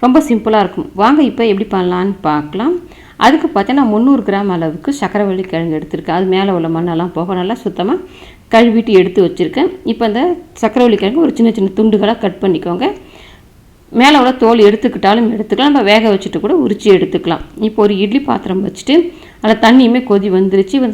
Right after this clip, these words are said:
சக்கரவள்ளி கிழங்கு அதுல வச்சுட்டு வேக விட்டுலாம். ஒரு பத்து நிமிஷத்துக்கு நல்லா வெந்து வந்துரும். இப்ப மூடி வச்சுட்டு சக்கரவள்ளி கிழங்கை நம்ம வேக விட்டுடலாம்.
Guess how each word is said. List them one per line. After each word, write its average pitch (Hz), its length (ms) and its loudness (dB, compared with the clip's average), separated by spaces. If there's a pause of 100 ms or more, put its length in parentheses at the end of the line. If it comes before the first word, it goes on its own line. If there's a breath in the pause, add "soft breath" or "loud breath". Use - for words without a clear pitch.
சக்கரவள்ளி 202 400 0
கிழங்கு 185 320 -6
அதுல 180 180 -2
வச்சுட்டு 175 460 -2 (540 loud breath)
வேக 240 320 2
விட்டுலாம். 247 340 2
ஒரு 233 120 2
பத்து 208 320 -2
நிமிஷத்துக்கு 214 420 -2
நல்லா 190 200 0
வெந்து 190 420 0
வந்துரும். 175 140 -4
இப்ப 269 180 -4
மூடி 196 300 0
வச்சுட்டு 165 340 -2 (500 loud breath)
சக்கரவள்ளி 226 360 0
கிழங்கை 185 260 -2
நம்ம 185 200 -2
வேக 175 300 -2
விட்டுடலாம். 165 560 -2